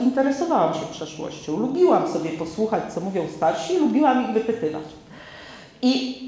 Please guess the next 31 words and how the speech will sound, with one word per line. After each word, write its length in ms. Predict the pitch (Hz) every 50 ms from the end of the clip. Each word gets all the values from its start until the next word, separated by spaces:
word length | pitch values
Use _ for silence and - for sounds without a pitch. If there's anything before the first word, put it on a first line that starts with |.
| - -
gdy 440 | 202 151 160 151 160 208 269 311 - - - - - -
usłyszałam 840 | 226 - - - 214 - - - 220 226 247 233 220 202 170 -
właśnie 400 | - 165 156 - - 147 160 160
o 60 | 160 165
tej, 200 | - 196 180 175
tej, 200 | - 208 190 185
tej, 380 | 185 - 202 190 185 185 -
tym, 220 | - 196 185 185 165
że 260 | 156 180 170 165 160
z, 280 | 151 147 - - -
przez 380 | - - - 180 - - - -
cara, 420 | - 185 190 196 185 180 156 151
że, 320 | 143 139 160 156 156 156 156
że 100 | 160 175
powstanie, 800 | 175 - 190 - - - - - 175 175 180 160 156 156 156 156
że 140 | 156 170 165
na 140 | 175 170
krzywdzie, 800 | 170 165 - - 202 175 135 135 123 - 156 160 170 190 175 -
ja 220 | 190 214 220 220 220
znam 320 | 208 254 294 339 320 -
te 80 | - 262
mity 380 | 240 254 277 269 - 285 277
skądinąd. 680 | - - 302 285 - - - 320 285 190 170 160 156 -
One 220 | 180 214 240 247 - - - - - - -
są 460 | - - - - 302 - - - 202
w 60 | 190
różnych 320 | 240 302 302 254 311 320 302
miejscach 380 | 285 285 294 - - 285 269
Białostoczyzny 720 | 240 262 262 262 262 - 262 - - 262 247 233 226 233 240
krążą, 440 | - 220 190 - - 156 156 147 143 147 -
tak? 180 | - - 131